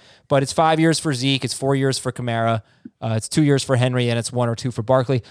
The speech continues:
So I'll tell you what those numbers look like in a little bit. And, you know, Jamie, your, your first answer was Kamara. So let me just, when I asked you who has the most upside out of,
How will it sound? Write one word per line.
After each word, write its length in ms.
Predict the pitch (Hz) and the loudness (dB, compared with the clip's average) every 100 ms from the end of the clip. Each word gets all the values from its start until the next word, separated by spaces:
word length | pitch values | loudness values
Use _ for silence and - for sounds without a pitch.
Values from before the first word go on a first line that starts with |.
| _ | _
So 120 | 151 | -2
I'll 60 | 147 | 0
tell 140 | 185 | 0
you 60 | 165 | 0
what 120 | 156 | 0
those 200 | 147 135 | -2 0
numbers 340 | 143 135 127 | -2 -2 -4
look 140 | 127 135 | -4 -2
like 160 | 127 | -2
in 80 | 123 | -4
a 60 | 117 | -4
little 200 | 117 110 | -6 -4
bit. 320 | 143 135 - _ _ _ | 0 0 -4 _ _ _
And, 480 | 135 131 131 127 127 147 | -2 0 0 0 -6 -6
you 120 | 139 | 0
know, 340 | 135 131 131 139 | 2 2 0 -4
Jamie, 340 | 156 160 160 | 0 0 2
your, 100 | 156 | 0
your 180 | 165 151 | 0 -2
first 280 | - 170 165 | 0 -2 0
answer 200 | 156 165 | -2 0
was 140 | 143 | -2
Kamara. 500 | - 143 135 139 135 | -2 -2 2 2 2
So 100 | 123 | 0
let 80 | 143 | -2
me 80 | 165 | -2
just, 180 | 147 - | -2 -4
when 140 | 156 | 0
I 100 | 139 | 2
asked 280 | 135 139 - | 2 0 -2
you 240 | 135 123 131 | -4 -4 -4
who 80 | 143 | -2
has 80 | 143 | -2
the 80 | 139 | 0
most 200 | 139 - | -2 0
upside 440 | 147 143 - 131 127 | -4 -2 -2 0 0
out 140 | 127 | 0
of, 120 | 127 | -2